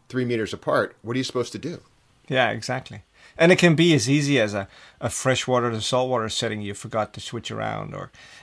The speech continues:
Speaker 2: any, anything else. The strap might be too tight, or, you know, whatever. A bubble caught underneath the plastic bit of the housing. I've seen it all. It's crazy stuff that can sometimes manif-,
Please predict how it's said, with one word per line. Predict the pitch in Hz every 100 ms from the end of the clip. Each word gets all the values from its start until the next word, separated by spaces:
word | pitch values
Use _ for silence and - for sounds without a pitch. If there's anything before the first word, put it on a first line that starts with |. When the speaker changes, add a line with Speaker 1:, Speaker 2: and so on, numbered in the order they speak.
| -
Speaker 2:
any, | 170 170
anything | 139 139 131 135 120
else. | 127 117
The | 117
strap | - 139 123
might | 117 110
be | 117
too | 113 117
tight, | 113 107 104 104
or, | - _ -
you | 120
know, | 123
whatever. | 117 127 113 90 110
A | 117
bubble | 123 127 123 120 -
caught | - 117 117
underneath | 117 113 117 120 107
the | 110
plastic | 123 117 - 113
bit | 117
of | 104
the | 104
housing. | 110 104 107 110 107 - - -
I've | 131
seen | - 139
it | 113
all. | 92 - - - -
It's | 135 -
crazy | - 139 131 110
stuff | 123 90
that | 101 98
can | 120 107
sometimes | 120 113 107 107 -
manif-, | 117 110 104